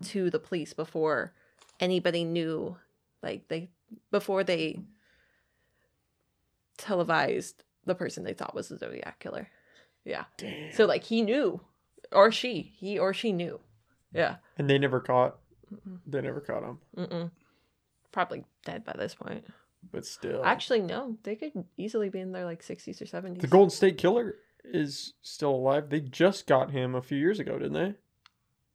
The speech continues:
Speaker 1: I don't know who that is.
Speaker 2: Oh, that was a guy who was on the police force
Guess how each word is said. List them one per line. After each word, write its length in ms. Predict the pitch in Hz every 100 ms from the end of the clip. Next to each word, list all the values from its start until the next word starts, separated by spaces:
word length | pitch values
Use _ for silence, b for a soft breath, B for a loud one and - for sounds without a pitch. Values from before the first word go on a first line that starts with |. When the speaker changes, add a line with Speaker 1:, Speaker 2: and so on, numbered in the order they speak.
| _
Speaker 1:
I 40 | - -
don't 100 | 214
know 220 | - -
who 60 | 190
that 180 | - 175
is. 440 | 202 220 - - -
Speaker 2:
Oh, 220 | 196 196
that 220 | 175 214
was 120 | 220
a 60 | 202
guy 220 | 196 196
who 160 | 170 196
was 320 | 190 143 143 - _ _ -
on 220 | 160 202
the 80 | 208
police 440 | 208 156 185 269
force 560 | - 156 - - -